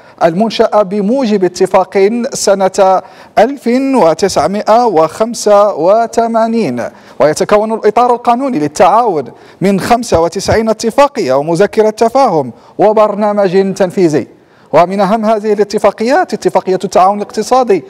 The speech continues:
والتجاري والتقني، واتفاقية إقامة منطقة حرة بين البلدين، واتفاقية تشجيع وحماية الاستثمارات الموقعة سنة ألفين وأربعة،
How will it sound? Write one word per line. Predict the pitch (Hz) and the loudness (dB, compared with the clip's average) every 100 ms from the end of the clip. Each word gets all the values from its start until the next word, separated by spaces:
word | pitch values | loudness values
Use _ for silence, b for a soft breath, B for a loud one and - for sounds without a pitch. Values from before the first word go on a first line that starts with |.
| B B 147 | B B 2
والتجاري | 190 185 208 185 208 208 | 2 0 -4 2 2 4
والتقني، | 202 226 233 262 220 262 147 b b b | 2 0 -2 -6 -2 -2 -4 b b b
واتفاقية | - 190 208 196 208 202 | 0 2 0 0 0 2
إقامة | 208 202 220 220 226 | 0 2 0 -2 -4
منطقة | 220 233 220 233 233 240 233 233 - - | -2 0 0 -2 0 -2 -2 -6 -10 -16
حرة | - 247 - 147 - B B - | 0 0 2 0 -2 B B -2
بين | 170 180 | 0 0
البلدين، | 165 170 170 190 214 233 | 0 0 2 2 0 -2
واتفاقية | 233 - - - 190 190 214 220 214 220 220 220 220 | 0 2 0 -4 0 0 0 0 0 2 2 2 0
تشجيع | 175 143 175 175 190 190 190 B - | -4 0 0 2 2 2 -2 B -2
وحماية | 147 160 180 247 254 | 0 0 -2 0 0
الاستثمارات | 233 190 180 175 175 175 165 | -2 -4 -6 0 2 2 0
الموقعة | 170 170 170 165 160 156 165 | -2 0 0 0 0 0 -2
سنة | - 170 160 170 170 B B B | -2 -2 2 2 2 B B B
ألفين | 170 165 175 170 | -2 0 -2 2
وأربعة، | 170 170 147 120 113 | 2 2 0 -2 -2